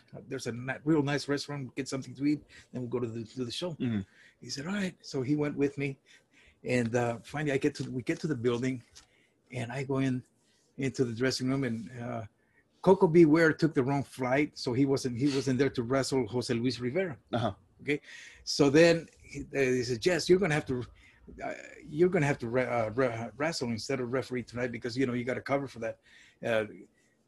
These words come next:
Speaker 1: Jose Luis Rivera had his outfit for the Conquistador outfit, you
Speaker 2: Yeah.
Speaker 1: know, eh, with him. So he <laughs> lends it to me. I put it on. Damn, shoes were so, <laughs> I mean, so big, brother. <laughs> And so anyway, I wrestled as a,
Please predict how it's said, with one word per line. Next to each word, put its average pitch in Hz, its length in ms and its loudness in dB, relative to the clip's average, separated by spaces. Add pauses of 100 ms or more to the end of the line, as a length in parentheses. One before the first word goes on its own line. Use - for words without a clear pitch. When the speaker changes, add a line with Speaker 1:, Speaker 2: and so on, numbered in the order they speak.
(240)
Speaker 1:
Jose 135 220 2
Luis 135 300 8
Rivera 139 520 2
had 151 140 0
his 135 180 -2
outfit 147 320 0
for 127 220 -4
the 120 120 -2
Conquistador 131 680 2
outfit, 123 380 -4
you 262 120 8
Speaker 2:
Yeah. 226 60 10
Speaker 1:
know, 151 180 0 (460)
eh, 135 200 4
with 156 220 6
him. 139 240 2 (320)
So 139 300 4
he 160 240 4
<laughs> 147 80 2
lends 165 180 2
it 143 120 -6
to - 120 -4
me. 160 160 2
I 165 60 4
put 151 200 2
it 147 120 4
on. 160 180 2 (240)
Damn, 165 200 4
shoes 170 240 10
were 139 100 4
so, - 280 -4
<laughs> - 40 -8
I 165 60 -4
mean, - 200 -2
so - 380 -2 (100)
big, 180 220 6
brother. 180 460 2
<laughs> - 60 -6 (1300)
And 175 180 8
so 180 160 8
anyway, 190 300 12
I 175 80 10
wrestled 170 320 6
as 143 120 4
a, 143 100 8